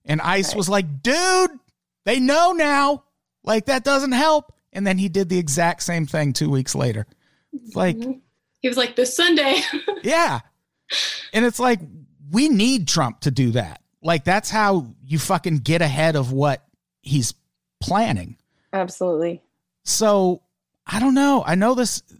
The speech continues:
Speaker 1: this, it's not just that this feels like nothing. It is nothing. But it also feels like it's
Speaker 2: <laughs>
Speaker 1: gonna become something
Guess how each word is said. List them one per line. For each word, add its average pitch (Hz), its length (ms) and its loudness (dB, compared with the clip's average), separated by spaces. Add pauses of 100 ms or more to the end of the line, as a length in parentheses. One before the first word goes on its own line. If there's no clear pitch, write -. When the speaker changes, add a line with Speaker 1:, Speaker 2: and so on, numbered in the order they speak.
(200)
Speaker 1:
this, 214 280 -2
it's 185 280 -4
not 226 220 0
just 254 240 -2
that 185 100 -2
this 165 220 0
feels 170 440 0
like 196 240 0
nothing. 190 520 0 (320)
It 175 240 -4
is 196 320 2
nothing. 113 500 -2 (420)
But 175 140 0
it 180 80 4
also 175 300 2
feels 160 360 0
like 151 200 2
it's - 200 0 (140)
Speaker 2:
<laughs> - 100 -4
Speaker 1:
gonna 156 220 0
become 143 460 0
something 113 640 -4